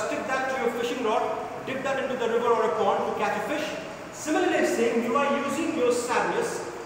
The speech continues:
excuse of being sad, as a kind of bait to catch the fish of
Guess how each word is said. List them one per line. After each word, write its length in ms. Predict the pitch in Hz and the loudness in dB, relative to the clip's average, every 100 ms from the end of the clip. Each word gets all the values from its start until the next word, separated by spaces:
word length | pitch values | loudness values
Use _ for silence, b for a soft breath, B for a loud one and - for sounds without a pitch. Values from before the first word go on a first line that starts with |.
| - | -8
excuse 440 | - - 294 311 | -8 -4 -2 0
of 160 | 262 220 | 0 0
being 140 | 226 | 0
sad, 380 | 190 202 196 202 | -2 2 2 2
as 80 | 202 | 2
a 80 | 202 | 2
kind 300 | 226 247 247 | 0 0 0
of 240 | 247 - | 0 2
bait 220 | 214 214 208 - - - | 4 4 2 0 -2 -6
to 60 | - | -2
catch 180 | 277 277 277 | 0 2 0
the 100 | 262 - - | -2 -2 0
fish 280 | 349 - - - - - - - - | 0 0 -2 -4 -8 -10 -12 -14 -10
of 100 | 190 | -6